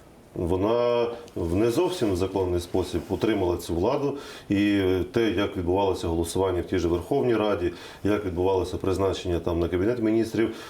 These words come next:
Тобто така точка зору також присутня в українському, е, середовищі, в громадсько-політичному. І також багато хто вважає, ну, чого ж там, мовляв, кивати на Крим з його незаконним референдумом,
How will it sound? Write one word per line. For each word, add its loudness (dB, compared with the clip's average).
Тобто 0
така 0
точка -2
зору 2
також -2
присутня 0
в 2
українському, 0
е, 2
середовищі, 0
в 2
громадсько-політичному. 0
І -2
також 0
багато 2
хто -2
вважає, 0
ну, 2
чого 2
ж -4
там, 0
мовляв, 0
кивати 0
на 0
Крим -2
з -2
його 2
незаконним 0
референдумом, 0